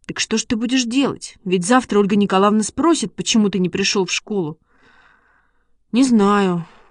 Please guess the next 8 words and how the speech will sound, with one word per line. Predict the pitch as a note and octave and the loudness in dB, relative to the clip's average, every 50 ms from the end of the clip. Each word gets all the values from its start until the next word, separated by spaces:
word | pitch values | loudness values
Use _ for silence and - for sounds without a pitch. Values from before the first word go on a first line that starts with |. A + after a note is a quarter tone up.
| _ _ _ _ _ _ _ _ _ _ _ _ | _ _ _ _ _ _ _ _ _ _ _ _
Я, | - G3+ G#3 | -2 2 4
наверное, | A3 A#3 A#3 B3+ B3 B3 B3+ C4 | 4 4 4 4 4 4 4 4
и | |
завтра | A#3+ F#3+ F#3+ F#3+ G3+ F#3+ - - G#3 | 2 2 2 2 0 0 -2 -2 -2
не | G3+ F#3+ | -2 0
пойду | F3+ G3 F#3+ F#3 E3 F#3 | 0 0 0 0 -2 -2
в | F3+ | -4
школу. | - - - - F#3+ F3+ E3+ E3 E3+ E3+ | -6 -8 -6 -4 -4 -2 -2 -4 -6 -10